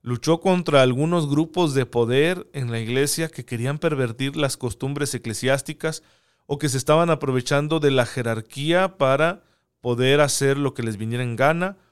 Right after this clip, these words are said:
o incluso movimientos que decían, "El papa actual no es el papa y nosotros vamos a elegir otro".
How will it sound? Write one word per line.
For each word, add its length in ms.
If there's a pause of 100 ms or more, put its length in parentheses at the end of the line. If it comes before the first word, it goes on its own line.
(140)
o 220
incluso 580
movimientos 760
que 140
decían, 380
"El 160
papa 280
actual 380
no 80
es 140
el 120
papa 300
y 60
nosotros 400
vamos 320
a 60
elegir 360
otro". 260